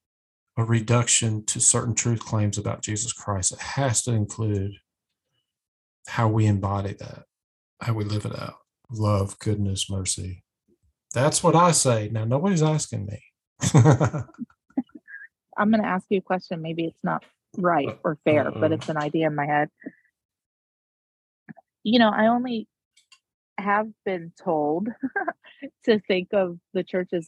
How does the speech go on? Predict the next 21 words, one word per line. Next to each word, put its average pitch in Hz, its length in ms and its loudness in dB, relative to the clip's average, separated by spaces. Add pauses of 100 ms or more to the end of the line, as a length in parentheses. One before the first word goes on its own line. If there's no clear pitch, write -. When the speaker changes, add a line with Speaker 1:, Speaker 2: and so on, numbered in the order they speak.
Speaker 2:
apostolic 175 720 0
as 165 260 -6
being 165 440 -6 (300)
the 170 160 4 (120)
faith 160 300 2
of 165 180 -2
the 160 360 0 (220)
apostles 175 800 -2
or 165 100 -2
the 147 200 -4
faith 160 220 0
of 160 120 0
the 151 100 -2
first 156 360 -2 (200)
followers 160 500 0
of 151 80 -6 (100)
Christ. 165 360 0 (340)
Speaker 1:
Mm-hmm. 135 280 -2 (380)
Speaker 2:
Um, 165 460 0 (120)
well, 185 200 2
specifically 175 800 -2